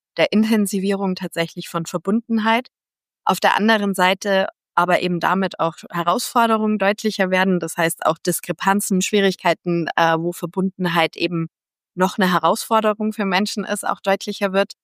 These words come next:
Und wir haben gesagt, deshalb, wir müssen mal über Verbundenheit reden. Und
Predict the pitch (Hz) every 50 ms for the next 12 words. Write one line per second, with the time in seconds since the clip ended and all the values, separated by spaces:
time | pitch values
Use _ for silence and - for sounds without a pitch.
0 | _ _ _ _ _ _ _ _ _ _ _ 208 202 196 196 190 190 190 190 -
1 | - - - 190 185 185 180 175 170 - 175 160 - - 180 180 - - 185 170
2 | - _ _ _ - 175 170 175 185 - - 175 170 165 160 160 - - 165 196
3 | 196 - - 226 - - 170 156 - _ 139 151 147 147 139 - - - 147 143
4 | 151 180 220 - _ _ _ _ _ _ _ - 175 170 170 170 175 170 - -
5 | -